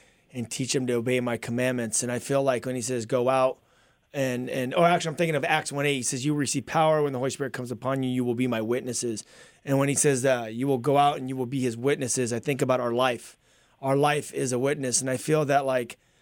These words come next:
with me, as I'm, as I'm out inter-, with my friends and, and different people around me, as they watch my life,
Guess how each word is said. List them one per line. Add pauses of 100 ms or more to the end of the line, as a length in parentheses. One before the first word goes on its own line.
(320)
with
me,
as
I'm, (160)
as
I'm
out
inter-,
with
my
friends
and,
and
different
people
around
me, (1120)
as
they
watch
my
life,